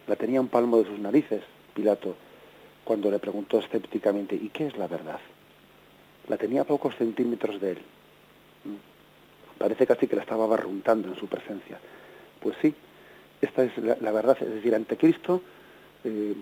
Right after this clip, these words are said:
parece que es como un crisol en el que se criban nuestras, eh, nuestra, toda nuestra vida. Y lo que hay de mentira y de falsedad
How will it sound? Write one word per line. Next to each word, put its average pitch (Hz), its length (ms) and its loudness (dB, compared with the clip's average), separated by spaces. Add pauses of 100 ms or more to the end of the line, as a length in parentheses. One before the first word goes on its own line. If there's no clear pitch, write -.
parece 120 280 2
que 139 80 0
es 123 60 0
como 120 220 2
un 123 140 2
crisol 151 580 4
en 113 160 0
el 107 120 -4
que 113 140 -6
se - 160 -8
criban 110 500 6
nuestras, 95 380 -4 (100)
eh, 123 140 2 (100)
nuestra, 101 640 -2 (460)
toda 104 180 4
nuestra 98 320 -4
vida. 87 320 -10 (420)
Y 110 120 0
lo 107 140 -2
que - 160 4
hay 131 380 6
de 101 280 -2
mentira 143 680 2
y - 140 -2
de 92 160 -10
falsedad 135 720 2